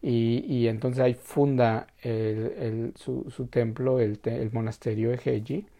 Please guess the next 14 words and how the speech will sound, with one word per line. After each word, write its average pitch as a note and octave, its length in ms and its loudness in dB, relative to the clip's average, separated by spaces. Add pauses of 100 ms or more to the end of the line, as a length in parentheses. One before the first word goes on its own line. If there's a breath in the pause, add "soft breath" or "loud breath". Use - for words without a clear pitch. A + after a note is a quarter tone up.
(720 loud breath)
y A#2 340 2
ahí A#2 180 4
están A2 320 -2
sus G#2+ 200 -6
cenizas. A#2+ 840 -2
Este, A2 540 -8
ahí A2+ 260 -2
en A2+ 140 -2
Heiji A2 400 -4
está, G#2+ 680 -6
está A#2+ 220 -6
un A#2+ 100 0
museo, A#2 640 -4 (840 loud breath)
eh, G#2 480 -2